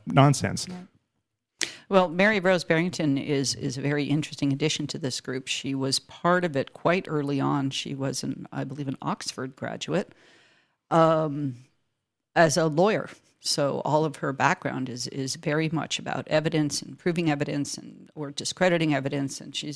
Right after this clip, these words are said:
Speaker 2: makes her a really meticulous researcher. And, uh,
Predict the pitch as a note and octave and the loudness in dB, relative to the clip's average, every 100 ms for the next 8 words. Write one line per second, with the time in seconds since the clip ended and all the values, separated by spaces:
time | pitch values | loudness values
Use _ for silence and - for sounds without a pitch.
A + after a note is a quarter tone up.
0 | - C#3+ D#3+ D3+ D3+ D3 C#3 - A#2+ F3 | -8 0 0 0 -2 -4 -8 -14 -14 -14
1 | - _ _ _ - D#3+ G#3+ A3+ C#3+ - | -20 _ _ _ -16 0 2 2 0 -2
2 | - - - - D#3 D#3+ - - - - | -4 -6 -6 -6 -4 -2 -4 -4 -6 -6
3 | - - - - - _ _ _ E3 D#3+ | -8 -20 -20 -20 -20 _ _ _ 4 4
4 | E3 D#3 D3+ C#3+ C#3+ | 4 2 2 2 0